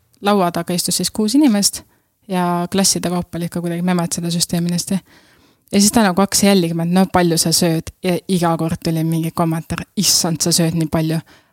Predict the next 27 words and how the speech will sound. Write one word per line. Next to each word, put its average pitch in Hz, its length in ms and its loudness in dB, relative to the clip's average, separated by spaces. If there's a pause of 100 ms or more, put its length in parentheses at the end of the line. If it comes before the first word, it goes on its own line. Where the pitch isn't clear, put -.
(120)
Olgugi, 214 320 2
et 170 80 -2
ma 175 80 2
võtsin 180 240 -2
võib-olla 170 240 -2
see - 100 -8
kaks - 340 -6
kartulit - 640 -8 (100)
ja 175 120 -2
that's 170 280 -4
it, 165 200 -8
on 175 180 -6
ju, 175 60 -4
see 180 120 0
ma 175 80 2
ei 170 80 2
julgenud 165 560 0
süüa, 170 180 0
mul 170 140 -2
tekkis, 180 280 0
et 160 120 -8 (400)
kusjuures 190 340 2
ongi, 175 200 0
see 170 120 0
on 175 60 -2
ka 175 80 -2
hästi 165 280 0